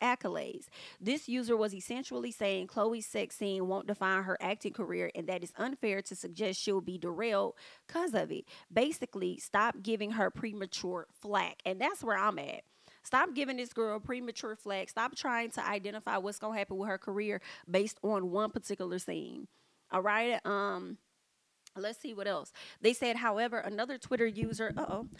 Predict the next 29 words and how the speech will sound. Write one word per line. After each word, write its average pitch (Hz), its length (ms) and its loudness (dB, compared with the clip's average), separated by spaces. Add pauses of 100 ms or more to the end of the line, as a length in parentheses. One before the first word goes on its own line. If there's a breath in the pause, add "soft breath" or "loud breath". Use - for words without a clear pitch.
(140 loud breath)
another 240 340 4
Twitter 240 260 -2
user, 214 500 -2
uh, 190 160 2
responded 208 640 0
suggesting 190 640 -4
Holly 220 500 2
enjoys 196 440 0
the 190 120 -4
benefit 196 440 -2
of 175 100 -2
a 190 80 0
lighter 190 320 2
skin 180 460 -4
complexion 175 680 -4 (280 loud breath)
and 185 220 -4
even 254 340 -2
went 233 220 -2
on, 196 280 -2 (100)
went 202 240 -4
so 254 240 0
far 302 400 2
as 247 120 0
to 233 100 -4
claim 233 320 -2
that 185 100 -2
she's 185 220 -8
white 190 320 2
passing. 190 560 -4